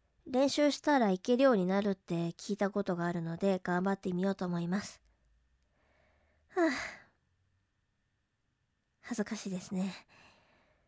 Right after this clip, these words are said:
皆様に、何でしょうか。あの、この発育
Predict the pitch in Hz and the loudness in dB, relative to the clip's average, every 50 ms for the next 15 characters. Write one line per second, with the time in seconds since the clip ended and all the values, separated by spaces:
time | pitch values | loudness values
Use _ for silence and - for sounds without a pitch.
0 | _ _ _ _ _ - - 214 202 208 220 220 - 233 226 214 202 196 196 190 | _ _ _ _ _ -8 -2 0 2 2 2 0 0 0 0 2 2 2 2 0
1 | 190 190 190 - - _ _ _ _ _ _ _ _ _ _ _ _ _ _ _ | 0 0 -2 -4 -6 _ _ _ _ _ _ _ _ _ _ _ _ _ _ _
2 | _ _ _ _ _ _ _ _ _ - 208 196 190 185 180 196 180 185 185 - | _ _ _ _ _ _ _ _ _ -4 -2 -2 -2 -2 -4 -6 -8 -8 -8 -8
3 | - 175 - - _ _ _ _ _ _ _ _ _ _ _ _ _ _ _ _ | -10 -10 -10 -14 _ _ _ _ _ _ _ _ _ _ _ _ _ _ _ _
4 | _ _ _ _ _ _ _ _ - 185 202 190 190 185 175 175 175 175 180 180 | _ _ _ _ _ _ _ _ -6 -6 -4 -4 -2 -2 -2 -2 -2 -2 -4 -4
5 | 180 202 - - _ _ _ _ _ _ _ _ _ _ _ _ - - 214 208 | -4 -6 -8 -10 _ _ _ _ _ _ _ _ _ _ _ _ -6 -2 0 2
6 | 202 196 202 - - _ _ _ _ _ _ _ _ _ _ _ _ _ _ _ | 4 2 2 0 -4 _ _ _ _ _ _ _ _ _ _ _ _ _ _ _
7 | _ - - - 240 233 - - 226 214 220 - _ _ - 233 - _ - - | _ -12 -6 -4 -4 -4 -4 -2 0 0 0 -2 _ _ -8 -8 -8 _ -2 2
8 | 247 247 240 240 - | 4 4 4 4 2